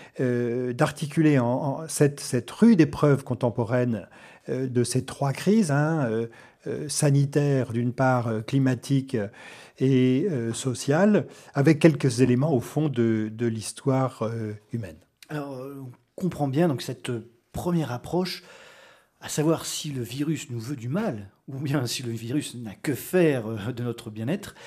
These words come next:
Speaker 2: Nous allons le voir un petit peu plus loin. Euh, première approche avec Job. Euh, deuxième approche que vous vouliez faire avec, euh, le célèbre héros de Dostoïevski, de Crime et Châtiment.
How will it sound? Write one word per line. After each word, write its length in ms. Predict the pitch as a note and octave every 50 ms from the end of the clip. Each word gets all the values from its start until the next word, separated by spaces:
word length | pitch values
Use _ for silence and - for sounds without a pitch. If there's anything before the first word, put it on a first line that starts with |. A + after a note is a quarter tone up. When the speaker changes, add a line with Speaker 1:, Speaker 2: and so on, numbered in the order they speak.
| - - - - - - _ _ _ -
Speaker 2:
Nous 160 | C3+ C3+ B2+
allons 160 | C#3+ C#3+ C#3
le 40 | C3
voir 200 | A#2+ C#3+ C3+ A#2+
un 60 | B2+
petit 160 | B2+ - - A#2+
peu 120 | - A#2+
plus 160 | - - B2
loin. 280 | A#2+ B2+ E3 A#3 C4 A#3 F3+ - - - -
Euh, 220 | G#2+ A2 A2 A2+ A2+
première 340 | - - D3 D3 C#3 B2+ B2+
approche 340 | A#2+ - - D3 - -
avec 160 | A#2+ B2 A2 A2+
Job. 320 | A2+ D#3 - - C#3+ A#2+ - - - - - -
Euh, 460 | A#2+ C3 C#3+ C#3+ C#3 C#3 C#3 D#3 D#3 E3 F#3+ G3+
deuxième 340 | F#3+ F3+ A3 G#3 G#3 A3 F#3+
approche 480 | F#3+ F#3 - - - A3+ A3 G3+ - -
que 140 | - F3+ D#3+
vous 160 | D3+ D3+ C#3+
vouliez 240 | C#3+ D3 C#3 C#3 C3+
faire 500 | - - G3 G3 F#3+ F3+ F3+ - - -
avec, 520 | - - A#2 A2+ C#3 D3 D3 - - - C3
euh, 580 | B2+ A#2+ A2+ A2 A2 G#2 G#2 G2+ G2+ G2 G2+ G2
le 60 | G2+
célèbre 480 | F#2+ - - - A#2+ A#2 G#2 G#2+ F#2+ - -
héros 460 | C3+ B2 B2 G#2 G#2 B2 C3+ C3+ A#2+
de 80 | G#2+ G2+
Dostoïevski, 960 | F#2+ G#2+ - - - A2+ A2 G#2+ - - - - - - D3+ D3+ C#3+ B2+ G#2+
de 80 | G#2
Crime 300 | F#2+ - - - - B2
et 20 | A2+
Châtiment. 480 | - - G#2 - - G#2+ G2 G#2+ C3+